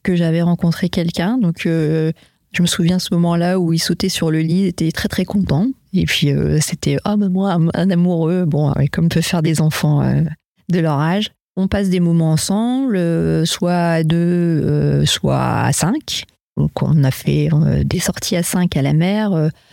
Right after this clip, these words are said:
alors après, les enfants, bon, c'était pas toujours facile pour lui de devoir s'occuper d'enfants petits alors qu'il était déjà sorti. Il avait un enfant qui était en début d'adolescence,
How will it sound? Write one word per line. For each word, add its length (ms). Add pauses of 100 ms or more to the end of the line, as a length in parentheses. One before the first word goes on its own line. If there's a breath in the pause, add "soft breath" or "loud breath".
(160 loud breath)
alors 140
après, 260
les 220
enfants, 500
bon, 240
c'était 720 (260)
pas 100
toujours 240
facile 580
pour 180
lui 300
de 160
devoir 280
s'occuper 400
d'enfants 320
petits 420
alors 180
qu'il 180
était 200
déjà 260
sorti. 480
Il 80
avait 140
un 140
enfant 260
qui 160
était 160
en 60
début 240
d'adolescence, 760